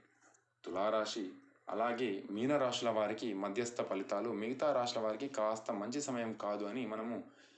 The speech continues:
తెలుసుకోవచ్చు. ఈ విషయాన్ని మనం పూర్తిగా అవగాహనకు వచ్చిన తర్వాత, ఇందులో పాటించాల్సిన నియమాలు, నిబంధనల గురించి ఆలోచిస్తే, శారీరకంగా ఆరోగ్యం సహకరించిన ప్రతి ఒక్కరూ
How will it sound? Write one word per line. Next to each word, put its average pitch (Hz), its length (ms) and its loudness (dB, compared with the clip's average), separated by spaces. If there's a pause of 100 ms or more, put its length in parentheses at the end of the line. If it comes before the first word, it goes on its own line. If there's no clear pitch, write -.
(320)
తెలుసుకోవచ్చు. 90 480 -6 (540)
ఈ 135 40 4
విషయాన్ని 131 640 2 (1400)
మనం 117 200 2
పూర్తిగా 117 380 0
అవగాహనకు 110 480 2
వచ్చిన 90 200 -6
తర్వాత, 95 440 -4 (1500)
ఇందులో 135 540 2 (420)
పాటించాల్సిన 135 640 4
నియమాలు, 127 480 0
నిబంధనల 110 540 0
గురించి 101 260 -2
ఆలోచిస్తే, 101 640 -4 (640)
శారీరకంగా 143 800 4
ఆరోగ్యం 127 440 2
సహకరించిన 117 560 0
ప్రతి 101 300 -2
ఒక్కరూ 113 460 0